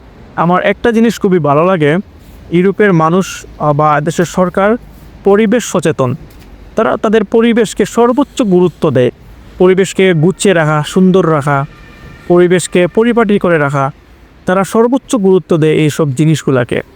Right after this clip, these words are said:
এই যে রাস্তাঘাটের মধ্যে এই যে গাছগুলা, কত সুন্দর সুন্দর গাছগুলা, তারা এই গাছগুলা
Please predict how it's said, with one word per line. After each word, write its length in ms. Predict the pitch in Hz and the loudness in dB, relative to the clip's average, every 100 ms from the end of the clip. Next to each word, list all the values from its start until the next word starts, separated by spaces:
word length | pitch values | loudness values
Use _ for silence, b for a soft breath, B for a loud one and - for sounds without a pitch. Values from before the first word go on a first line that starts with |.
| - - - - | -20 -20 -20 -6
এই 80 | 180 | -2
যে 100 | 196 | 0
রাস্তাঘাটের 560 | 190 180 240 226 220 214 | 0 -2 -2 -2 0 2
মধ্যে 260 | 202 175 190 196 B B B | 2 2 0 0 B B B
এই 100 | - 170 | -2 0
যে 80 | 170 | 0
গাছগুলা, 580 | 165 175 156 156 143 127 | 0 -2 -2 0 0 0
কত 160 | - - | -4 -4
সুন্দর 360 | 180 - 208 220 | -2 0 0 0
সুন্দর 220 | - 156 143 | 0 0 0
গাছগুলা, 480 | 131 131 - 127 120 - _ - - - - | 0 -2 -2 -2 -2 -6 _ -20 -20 -20 -4
তারা 200 | 170 190 | -2 0
এই 180 | - 190 | 0 0
গাছগুলা 540 | 165 165 165 - 202 | 0 -2 -2 -2 0